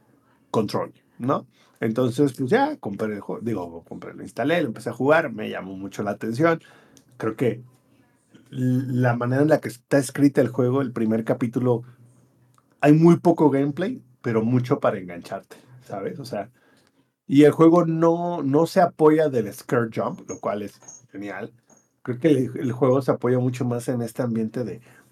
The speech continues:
"Vamos a poner todo bien tenso, güey, ¿no? Vamos a poner todo como si tu novia te hubiera dicho, 'Tenemos que hablar'", y todavía no hablan, güey. A ese nivel de tensión se siente. Entonces,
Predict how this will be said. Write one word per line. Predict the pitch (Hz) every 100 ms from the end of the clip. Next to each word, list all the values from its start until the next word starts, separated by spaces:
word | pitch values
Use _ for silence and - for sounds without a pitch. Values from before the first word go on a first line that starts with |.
| -
"Vamos | 117
a | 120
poner | 113 104 110
todo | 131 127 123
bien | 127 120 117
tenso, | 104 107 101 - -
güey, | - - _ _ -
¿no? | 101 -
Vamos | - 131 135
a |
poner | - 98 92 127 131
todo | - 160 170 202 214 _ _ _ _ _
como | - -
si | - -
tu | - 104
novia | 131 151 156 135
te | 110
hubiera | 104 110 113 117
dicho, | 123 123 123
'Tenemos | - 101 120 123 -
que | 110
hablar'", | 98 127 135 139
y |
todavía | 120 113 110 104
no | 101
hablan, | 92 110 92 -
güey. | - - - _
A | 135
ese | 147 165
nivel | 156 131 131 131
de |
tensión | 135 117 101 - 117 101 -
se | 113
siente. | - 98 - - _ _ _ _ _ _
Entonces, | 113 117 113 117 127 127